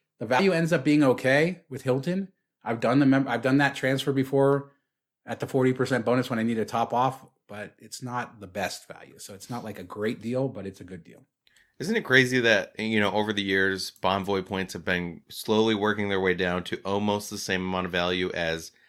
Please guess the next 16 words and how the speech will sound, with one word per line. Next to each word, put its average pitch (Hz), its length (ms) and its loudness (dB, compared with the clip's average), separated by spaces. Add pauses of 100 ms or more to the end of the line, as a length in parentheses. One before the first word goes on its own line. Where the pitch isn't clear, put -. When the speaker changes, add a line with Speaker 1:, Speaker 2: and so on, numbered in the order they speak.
(240)
Speaker 2:
Hilton 107 340 -4
points, 87 300 -6
but - 180 -6
Hilton 117 280 -6
points 113 260 -6
are 92 80 -8
so 98 240 -4
much 98 240 -6
easier 92 340 -6
to 80 220 -8
earn 82 420 -6 (180)
that 92 360 0 (400)
Amex, 113 340 -2 (380)
you 123 100 -2
know, 101 160 2
they, 110 220 2